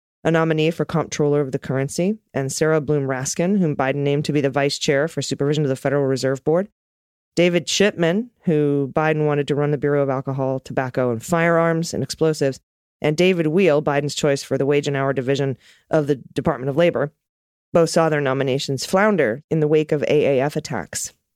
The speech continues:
Currently, the group is waging negative campaigns against Lisa Cook, who is, if confirmed, would become the first black woman to serve on the Federal Reserve Board of Governors.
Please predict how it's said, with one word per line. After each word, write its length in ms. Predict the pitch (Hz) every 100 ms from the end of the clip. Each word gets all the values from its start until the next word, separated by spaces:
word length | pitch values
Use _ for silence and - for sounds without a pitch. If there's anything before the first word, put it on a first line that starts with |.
| _ _ _ _ _
Currently, 380 | 208 208 196 196
the 120 | 190
group 260 | 143 156 156
is 100 | 151
waging 380 | 143 147 147
negative 400 | 139 139 151 147
campaigns 580 | - 143 151 139 135 156
against 380 | 147 131 135 -
Lisa 240 | 147 170
Cook, 440 | - 170 147 - - _
who 220 | 160 160
is, 340 | 160 165 - - _ _ -
if 160 | 170
confirmed, 480 | 185 147 - 123 143
would 180 | 147 147
become 300 | 143 - 139
the 40 |
first 220 | 135 143 -
black 240 | 131 -
woman 160 | 135 139
to 80 |
serve 220 | 139 131 131
on 80 |
the 80 | 135
Federal 260 | 131 135 139
Reserve 320 | 147 147 156
Board 160 | 165 170
of 80 |
Governors. 480 | 170 190 175 - -